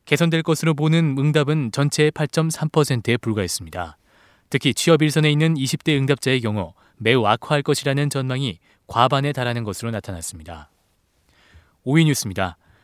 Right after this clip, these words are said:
영유권 분쟁 지역인 남중국해 내 필리핀의 배타적 경제 수역 이이지 인근에서 중국 선박 이백스물여 척이 대규모로 정박 중이던 사실이 뒤늦게 공개됐습니다.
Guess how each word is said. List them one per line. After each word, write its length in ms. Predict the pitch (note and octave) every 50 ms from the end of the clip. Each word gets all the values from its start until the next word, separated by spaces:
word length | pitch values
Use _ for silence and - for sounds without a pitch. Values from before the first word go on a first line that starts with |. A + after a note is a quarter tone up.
| _ _ _ _ _ _ _ _ _ _ _ _ _ _ - -
영유권 340 | C#3 D#3+ E3 D#3+ F#3 F#3
분쟁 320 | E3+ E3 E3+ D#3+ E3+ E3+ D#3+
지역인 360 | - E3 D#3+ D3+ F3 F3 E3+
남중국해 580 | C#3+ C3+ C#3+ D3+ E3 E3 D#3 D#3 D3+ - - D#3
내 160 | D#3 D#3+ D#3
필리핀의 540 | - - - E3 D#3+ D#3 - D#3 D#3 D#3+ B2+
배타적 460 | - - C#3 - - D3+ - D#3+ D3+ -
경제 340 | - C3 C3+ C3+ D3 C#3+
수역 360 | B2+ - - C3 A#2+ G2 - - -
이이지 360 | A#2 C3 D3 C#3+ A#2+ C#3 D#3
인근에서 680 | C#3+ D3 C3+ C3+ C3 C#3 B2+ A#2 G#2+ - A2+ F#2+ - - _ _ _ _ _ _ _ -
중국 280 | - D3 D3 D3+ D#3 -
선박 380 | - D#3 D3+ D#3 D3 A2+ F2+ -
이백스물여 720 | - C3 C#3 C3 E3 D#3+ - - D#3+ D#3 D#3+ D#3+ D3 C3
척이 400 | B2+ - - B2 A2+ A2+ F2+ - _ _ _ _ _
대규모로 380 | - C#3 C3+ D#3 D#3 D3 D3+ D#3+
정박 320 | - D3 C#3+ C#3+ D3+ C3
중이던 320 | - - D3+ C#3+ D3+ D3+ D3
사실이 480 | - C#3+ D3 - - - D3 C#3 G2+
뒤늦게 420 | - - B2+ C3+ C3+ - - D3 C#3+
공개됐습니다. 840 | - C3+ B2+ A#2+ A2+ G2+ F2 - - F#2 E2+ - F2+ E2+ E2 -